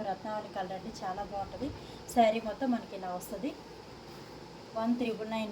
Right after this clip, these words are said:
మాత్రమే, రెండు వేలు ఫ్రీ షిప్పింగ్ అవైలబుల్ ఉంది. శారీ మటుకి చాలా బాగుంటుంది, లైట్ వెయిట్ వచ్చింది. మూడు వేలు అమ్మిన చీరలో ఆఫర్లో మనకి రెండు వేలకే ఇస్తున్నాను.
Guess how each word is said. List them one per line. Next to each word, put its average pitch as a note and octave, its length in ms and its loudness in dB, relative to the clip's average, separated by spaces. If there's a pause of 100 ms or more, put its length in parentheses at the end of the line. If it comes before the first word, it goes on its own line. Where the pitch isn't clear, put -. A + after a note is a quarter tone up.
మాత్రమే, - 360 -2 (340)
రెండు G#3+ 280 0
వేలు A3 320 2
ఫ్రీ B3 120 6 (100)
షిప్పింగ్ A#3+ 400 -2
అవైలబుల్ G3+ 440 0
ఉంది. G3 200 -2 (1400)
శారీ A3+ 300 6
మటుకి A3 320 -4
చాలా G#3 200 -2 (100)
బాగుంటుంది, G#3 480 0
లైట్ G#3 300 -4
వెయిట్ G#3+ 240 -4
వచ్చింది. G#3 400 -6 (480)
మూడు G#3+ 220 -2
వేలు A3 200 2
అమ్మిన G#3 300 -6
చీరలో G#3+ 320 -2 (180)
ఆఫర్లో A3 400 0
మనకి G3+ 300 -6
రెండు - 220 -8
వేలకే G#3 380 -2
ఇస్తున్నాను. F#3+ 460 -2